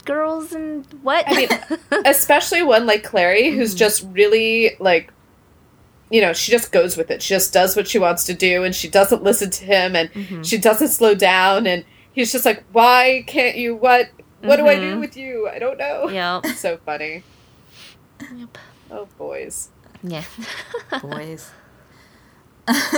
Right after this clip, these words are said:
Speaker 3: All right. I know I've gone way past my time. So, did you like it?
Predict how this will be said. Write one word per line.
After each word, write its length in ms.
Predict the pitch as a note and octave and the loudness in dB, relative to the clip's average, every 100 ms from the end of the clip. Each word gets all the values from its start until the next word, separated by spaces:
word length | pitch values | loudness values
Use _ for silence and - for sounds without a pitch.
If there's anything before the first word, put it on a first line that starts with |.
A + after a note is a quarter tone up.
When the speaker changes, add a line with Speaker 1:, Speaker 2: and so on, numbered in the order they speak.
| C#4+ - - - _ _ - - - _ - | -6 -8 -14 -16 _ _ -20 -20 -20 _ -6
Speaker 3:
All 140 | - | -2
right. 300 | G3+ E3 - - | 0 -2 -4 0
I 320 | G3+ D#4 D#4 | 4 4 4
know 120 | G#3 | 2
I've 200 | F#3 F#3 | 0 -2
gone 180 | F#3 F3+ | -2 -2
way 120 | E3+ | -2
past 300 | E3+ - - | -4 -6 -6
my 120 | F3+ | -10
time. 380 | - G#3 - G#3 - - _ | -6 -6 -6 -8 -14 -20 _
So, 760 | - A3+ G#3+ G#3+ G#3 G#3 - - _ _ _ _ _ - | -6 -2 0 0 -2 -2 -6 -10 _ _ _ _ _ -10
did 120 | B3+ | -6
you 60 | C#4 | -2
like 220 | C4 C#4 | -2 -2
it? 200 | F4 - | -6 -8